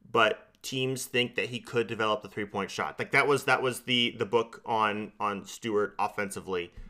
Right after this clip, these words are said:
um, in, in a potential expansion of role. And, and that's been the book so far as well. That, that's how the Pistons kind of have, have viewed things. Um, yeah, we'll, we'll have to, we'll have to see. Um, i-,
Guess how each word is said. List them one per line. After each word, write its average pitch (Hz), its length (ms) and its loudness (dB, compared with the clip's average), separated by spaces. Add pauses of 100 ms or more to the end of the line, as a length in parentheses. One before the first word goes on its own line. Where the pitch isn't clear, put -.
(140)
um, 85 560 -2
in, 95 120 -4
in 90 220 -6
a 85 60 -6
potential 101 440 -6
expansion 95 500 -4
of 90 140 -8
role. 87 280 0
And, 113 160 -4
and 143 100 -4
that's 147 220 0
been 135 200 0
the 139 60 0
book 120 280 0 (160)
so 113 160 -4
far 104 240 0
as 98 120 -4
well. 82 180 -4
That, 87 200 -12
that's 95 160 -10
how 104 80 -6
the 104 80 -4
Pistons - 280 -16
kind 107 140 -10
of 107 60 -8
have, 101 120 -8
have 107 280 -6
viewed 127 260 -6
things. - 380 -8 (460)
Um, 95 340 0 (920)
yeah, 131 260 4 (180)
we'll, 139 600 0 (240)
we'll 127 160 0
have 131 220 4
to, 120 340 -2
we'll 123 100 -4
have 123 140 0
to 107 80 -10
see. 139 340 -2 (240)
Um, 101 440 0 (640)
i-, 110 220 -2